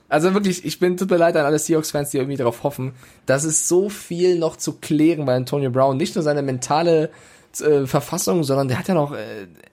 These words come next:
es ist noch nicht mal klar, ob der diese Saison spielen darf oder ob der gesperrt wird oder, äh, wie lange er gesperrt wird aufgrund seiner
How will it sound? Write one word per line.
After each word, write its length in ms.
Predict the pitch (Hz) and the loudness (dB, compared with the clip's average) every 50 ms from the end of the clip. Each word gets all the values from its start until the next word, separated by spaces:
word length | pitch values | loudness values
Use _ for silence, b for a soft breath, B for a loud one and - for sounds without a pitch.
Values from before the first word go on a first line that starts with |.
| _ - - - | _ -16 -12 -8
es 160 | 131 139 131 | -8 -8 -8
ist 320 | 90 123 131 143 175 - | -6 -4 -2 -2 0 2
noch 40 | 220 196 | 2 2
nicht 100 | 190 - | 2 0
mal 80 | 160 | -2
klar, 260 | - - - 170 175 | -2 -2 0 2 2
ob 120 | 170 165 - | 2 2 0
der 100 | 147 143 | 0 0
diese 220 | 143 139 139 139 127 | 0 0 0 -2 -2
Saison 220 | 123 127 135 135 | 0 0 0 0
spielen 340 | 131 - - 170 226 214 156 | -2 -2 -4 -2 0 0 2
darf 180 | 131 127 131 | 2 2 2
oder 120 | 135 127 113 | 2 0 0
ob 60 | - | 2
der 100 | 123 120 | 2 2
gesperrt 440 | 117 117 - - 143 151 202 - - | 2 2 0 0 2 2 2 2 0
wird 220 | 180 175 170 156 | 0 0 2 2
oder, 260 | 123 123 120 113 107 | 2 2 2 2 2
äh, 300 | 113 120 113 104 90 135 | 0 0 0 -2 -2 -2
wie 100 | 156 185 | 0 2
lange 200 | 202 185 175 180 175 156 | 2 2 2 2 2 2
er 80 | 156 156 | 2 0
gesperrt 340 | 147 - - 143 143 139 | 0 0 0 0 0 0
wird 100 | - 139 - | -2 -2 -4
aufgrund 300 | 117 - - 147 151 147 | -4 -2 -2 -2 0 0
seiner 360 | - 139 135 135 131 127 - | 0 0 2 2 0 0 -2